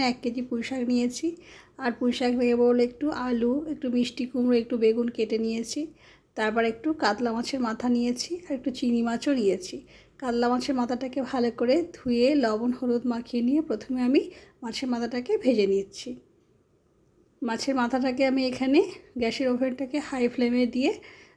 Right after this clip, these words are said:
আমি মাছের মাথাগুলোকে ভেজে নিলাম। এবার এই মাছের মাথা ভাজা হয়ে গেলেই এই ম-,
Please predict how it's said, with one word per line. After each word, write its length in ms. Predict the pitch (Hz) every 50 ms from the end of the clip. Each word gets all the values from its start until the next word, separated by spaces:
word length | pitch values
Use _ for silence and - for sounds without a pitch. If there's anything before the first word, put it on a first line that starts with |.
| _ -
আমি 160 | - 247 269 330 330
মাছের 280 | - - - - - 247
মাথাগুলোকে 460 | 247 240 247 240 240 233 247 247 381 392
ভেজে 300 | 359 - 226 214 202 196
নিলাম। 300 | 190 202 196 196 208 208 - _ _ _ _ _ _ _ _ _ _ _ _ _ _ _ _ _ _ _ _ _ _ _ _ _ _ _ _ _
এবার 200 | 247 262 269 247 254
এই 100 | 269 262
মাছের 360 | 262 247 240 247 - 294 269
মাথা 220 | 269 262 247 285 277
ভাজা 320 | 254 - 262 247 269 269
হয়ে 260 | 247 254 277 277 262 247
গেলেই 320 | 262 254 247 269 330 403 415 - -
এই 160 | 240 247 254 269
ম-, 180 | 269 254 247